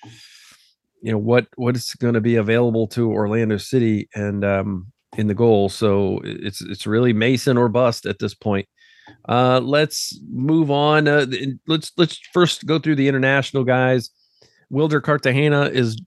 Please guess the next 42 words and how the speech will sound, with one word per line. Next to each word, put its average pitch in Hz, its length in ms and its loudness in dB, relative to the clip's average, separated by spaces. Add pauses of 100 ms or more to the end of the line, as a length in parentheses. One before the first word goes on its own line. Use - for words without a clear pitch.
has 113 160 -2
joined 139 320 0
Galese 127 520 0
with 113 220 -4
Peru. 160 580 0 (560)
So 120 600 0 (260)
that's 151 480 -2
not 175 260 0
too 165 200 2
bad. 135 400 0
You 123 80 -2
can 123 120 -2
bring 139 200 0
in 147 160 2
a 135 60 0
Felipe, 135 480 0
you 123 200 2
can 113 120 -4
bring 123 180 2
in 131 140 2
a 117 60 0
Dagerdan, 123 960 2
you 107 120 0
could 107 200 -4
move, 110 460 0 (560)
uh, 104 200 -2
Mauricio 123 600 2
back 127 260 2
to 117 120 -2
the 107 160 -2
eight. 143 320 2 (340)
There's 113 160 -2
a, 123 80 2 (140)
a 127 80 -2
number 139 320 2
of 117 120 0
different 120 320 -2
ways 113 240 2
that 113 100 2
Oscar 107 560 2
Pareja 101 500 0
can 107 420 -2